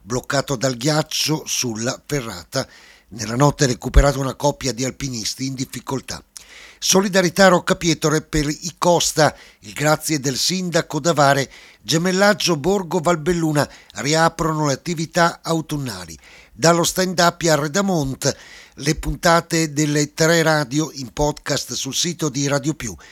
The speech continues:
Il racconto di Daniele ricordando l'alluvione del millenovecentosessantasei a Somor, un bel racconto scritto nel duemilasedici. Lo sport, la sconfitta di misura per la Gordina contro il Fortogna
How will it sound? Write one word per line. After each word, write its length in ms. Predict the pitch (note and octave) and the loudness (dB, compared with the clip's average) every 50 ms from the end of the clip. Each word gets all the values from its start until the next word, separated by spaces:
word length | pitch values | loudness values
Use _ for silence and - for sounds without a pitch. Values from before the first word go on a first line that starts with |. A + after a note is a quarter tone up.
| - - - - _ | -20 -20 -20 -20 _
Il 140 | - - D3 | -6 -2 0
racconto 480 | E3 F3 F3 - G3 G#3+ G3+ - G3+ F#3 | 0 0 -2 -4 -4 -4 -2 -2 -2 -2
di 120 | C#3+ F#3+ | -2 -2
Daniele 460 | E3+ G3 F#3 F3+ E3 D3 C#3 C3 C3+ | -2 0 0 2 2 2 2 0 0
ricordando 580 | C3 C3+ - - D#3 D3+ C3 F3+ F3 F3 D#3+ E3+ | -2 -4 -4 -4 -6 -2 0 0 0 0 0 0
l'alluvione 640 | D#3+ D#3+ D3+ E3+ D#3+ C#3 E3 D#3 C#3+ C#3 C3+ B2+ - - - - - _ _ | 0 0 0 -2 -4 0 0 0 2 2 0 -4 -4 -8 -18 -20 -20 _ _
del 200 | - B2+ D3+ D3 | -2 -2 0 0
millenovecentosessantasei 1700 | D3+ E3 F3+ F3+ E3+ E3+ D3+ D3+ C3+ D3+ C#3+ - E3+ E3 E3 D#3 - D#3 C#3 - - C3+ - - E3 D#3+ C3+ - C#3 - F#3 F3 E3 D#3+ | 0 0 0 0 0 0 0 0 -2 -2 -2 0 -2 0 -2 -2 -2 0 0 0 0 0 0 0 0 0 0 -2 -2 0 2 2 2 2
a 80 | C#3+ | 0
Somor, 420 | - - - D#3 D3 C#3 A2+ G#2 - - - - - - _ _ | 0 -2 -2 -2 -4 -4 -6 -8 -12 -18 -20 -20 -20 -20 _ _
un 120 | B2 D#3 | -16 -6
bel 160 | B2 D#3 D3+ | 0 0 0
racconto 460 | C3+ C#3 C3 - - D#3+ D#3 - C#3+ C3 | 0 0 -6 -4 -4 -4 -4 -2 -4 -4
scritto 440 | - - - D3 C#3+ - - C3+ | -4 -2 -4 -4 -4 -4 -4 -4
nel 160 | B2+ B2 B2 A#2 | -4 -4 -6 -4
duemilasedici. 1120 | A#2 D3 D3 D#3 E3+ D#3+ C#3 A#2+ A2 - - G#2+ G2 F2 D#2 E2 F#2 - - - G#2 - - - - - - _ _ _ | -2 -2 0 0 0 0 0 -2 -2 -2 -2 -4 -4 -8 -10 -12 -8 -6 -4 -4 -6 -8 -14 -20 -20 -20 -20 _ _ _
Lo 100 | G2 A#2+ | -8 -8
sport, 520 | A#2 - - - F3 F#3+ G3+ G3 F3+ D3+ - | -8 -8 -2 2 4 4 4 4 2 0 0
la 100 | F3 E3 | 0 0
sconfitta 540 | - - - E3 D3 - F#3 F3 - F3 D#3 | 0 -2 -4 -8 -4 -4 -6 -2 0 0 0
di 80 | D3 | 2
misura 420 | D3+ D3+ D3+ - B2+ F3 E3 D#3 C#3+ | 0 -2 -2 -2 0 2 2 2 2
per 140 | - D#3 | 2 0
la 120 | C#3+ D3 C#3+ | 0 0 0
Gordina 480 | A#2+ D3 C#3 A#2 A#2+ E3 D#3+ D#3+ C#3 | -2 -4 -8 -6 -6 -4 -4 -4 -4
contro 440 | - - D#3 D#3 D#3+ D3+ C#3+ D#3+ D3+ | -4 -4 -6 -6 -6 -6 -4 -4 -4
il 140 | D3 C3+ - | -4 -4 -6
Fortogna 640 | - C#3+ C3 G#2+ - - D#3+ F#3 F#3+ F#3 F#3 E3+ C#3+ | -6 -8 -8 -6 -2 0 0 0 0 0 0 -2 -2